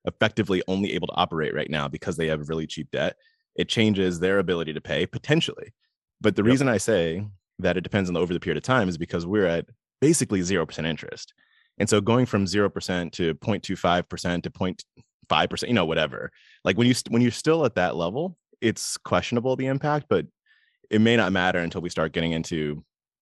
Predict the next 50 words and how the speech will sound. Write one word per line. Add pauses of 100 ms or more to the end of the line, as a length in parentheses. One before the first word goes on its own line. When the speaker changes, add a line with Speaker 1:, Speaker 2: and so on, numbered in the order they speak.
(340)
Speaker 1:
two
percent,
three
percent,
you
know,
something
along
those
lines.
I
don't
really
know. (480)
I'm
all
that
math,
but
it's
still,
it's
material. (280)
It's
a
big
deal
that
we're
starting
to
get
out
of
that
world. (840)
And,
sorry,
my
rant
is
almost
over. (400)
And (960)
we
don't
have
any
more
weapons.